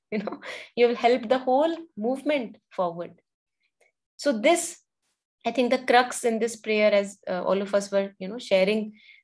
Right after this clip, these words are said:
uh, to strive to do them the utmost possible good,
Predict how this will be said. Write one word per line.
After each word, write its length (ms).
uh, 140
to 80
strive 720
to 160
do 140
them 280
the 220
utmost 680
possible 460
good, 380